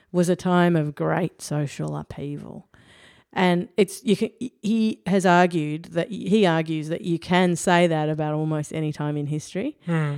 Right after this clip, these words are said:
Speaker 1: And even the times that are kind of the bland times between the other times are
Speaker 2: Like the
Speaker 1: like
Speaker 2: Howard years?
Speaker 1: Yeah. Yeah. Well, the Howard years are a slow burn towards the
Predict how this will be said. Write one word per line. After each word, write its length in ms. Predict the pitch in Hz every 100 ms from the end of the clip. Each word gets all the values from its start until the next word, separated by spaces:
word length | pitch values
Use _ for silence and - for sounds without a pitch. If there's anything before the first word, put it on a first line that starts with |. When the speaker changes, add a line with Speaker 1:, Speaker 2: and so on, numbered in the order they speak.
| 147
Speaker 1:
And 160 | 185
even 220 | 202 208 208
the 80 |
times 200 | 196 185
that 60 | 175
are 40 | 170
kind 200 | 170 160
of 120 | 156
the 60 | 151
bland 420 | 156 156 160 160
times 300 | 156 147 143
between 260 | 143 156
the 80 | 147
other 200 | 147 156
times 520 | 151 143 143 139 151 - - _ _ _ 180
are 100 | 165
Speaker 2:
Like 80 |
the 60 | 156
Speaker 1:
like 160 | 151 147
Speaker 2:
Howard 240 | 143 135
years? 340 | 135 139 156 - _ _ _ _ -
Speaker 1:
Yeah. 380 | 269 226 196 - - - -
Yeah. 440 | 302 622 508 147 -
Well, 160 | 220 254
the 60 |
Howard 300 | 254 294 480 466
years 240 | 254 185
are 60 | 220
a 40 |
slow 420 | - - 190 190 196
burn 340 | 175 175 185
towards 500 | 202 180 175 170 -
the 240 | 180 170